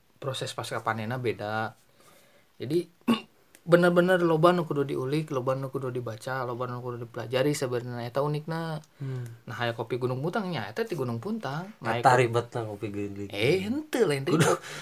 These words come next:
Speaker 3: sacan ngopi kudu maca. Anjing lila. Aduh.
Speaker 1: <laughs> Pan eta menikmati teh sebenarnya. Aduh.
Speaker 3: Dilatih, Bro. Geus lah pokona mah. kopi gunting is the best, terbaik.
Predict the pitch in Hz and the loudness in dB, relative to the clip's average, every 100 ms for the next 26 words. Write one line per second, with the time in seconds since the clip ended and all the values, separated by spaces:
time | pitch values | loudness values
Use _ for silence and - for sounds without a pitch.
0 | - - 120 135 127 127 - 139 123 120 | -2 4 6 8 8 8 4 4 4 6
1 | 117 113 - 120 - - 240 185 143 127 | 6 4 2 -4 -4 -2 6 10 12 12
2 | 107 156 151 147 - 160 202 - - - | 10 8 8 8 6 4 4 2 0 2
3 | 233 196 156 190 - - 220 208 220 202 | 4 6 6 4 -2 -6 -4 -2 -2 2
4 | 185 180 127 127 117 120 - 269 - 180 | 4 4 2 0 -2 -4 -4 -4 -4 -4
5 | 175 - 117 117 165 180 208 269 220 208 | -2 0 0 0 0 0 2 2 0 0
6 | 277 - - 349 330 - - - 165 - | -6 -10 -8 -6 -6 -10 -20 -10 -8 -8
7 | - - - - - - - - - 151 | -10 -10 -12 -10 -8 -8 -10 -14 -6 2
8 | 156 160 180 160 147 170 160 - - 131 | 4 6 6 6 6 4 2 -2 -6 0
9 | 135 135 120 - 107 - 104 104 95 90 | 0 0 -8 -8 -10 -6 -4 -4 -6 -12
10 | _ - 110 - 117 - 113 127 123 131 | _ -8 -8 -6 -10 -6 -2 0 0 -4
11 | 120 120 - 104 147 147 - - - - | -2 -4 -2 4 4 4 0 -6 -10 -18
12 | - _ _ _ - 110 104 104 123 139 | -20 _ _ _ -6 -2 0 -2 -4 -12